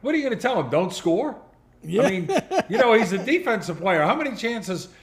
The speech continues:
Speaker 1: does he get open space like that in front of him?
Speaker 2: <laughs> I don't know. You tell, you tell me, man. Look, uh, I, again, that's, that's easy to say, not as easy to do, but no problem with what happened. But understand,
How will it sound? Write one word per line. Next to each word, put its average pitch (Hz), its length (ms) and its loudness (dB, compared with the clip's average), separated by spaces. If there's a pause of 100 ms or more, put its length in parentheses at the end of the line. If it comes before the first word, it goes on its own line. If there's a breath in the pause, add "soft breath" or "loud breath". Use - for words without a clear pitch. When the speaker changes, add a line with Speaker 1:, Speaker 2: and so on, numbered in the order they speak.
(120 loud breath)
Speaker 1:
does 165 160 0
he 160 100 0
get 180 180 2
open 196 360 -2
space 180 420 -6
like 147 200 -4
that 139 220 -6
in 117 80 -14
front 139 220 -6
of 90 100 -10
him? 76 100 -18 (1400 loud breath)
Speaker 2:
<laughs> - 20 -8
I 156 220 4
don't 185 240 2
know. 214 60 -4
You 202 120 -2
tell, - 360 -6 (300 loud breath)
you 147 140 -2
tell 143 300 2
me, 135 240 2
man. 117 220 0
Look, 143 300 0 (220 loud breath)
uh, 135 60 2 (260)
I, 127 100 -2 (120)
again, 143 520 4 (240 loud breath)
that's, - 500 -2 (100)
that's - 300 2
easy 160 380 0
to 135 120 2
say, 123 340 2
not 127 180 2
as 117 140 -2
easy 117 280 -4
to 107 100 -4
do, 110 280 -2
but 107 280 -4 (260 loud breath)
no 156 180 2
problem 127 400 4
with 117 180 -4
what 117 140 0
happened. 120 360 2
But 120 100 -2
understand, 139 520 0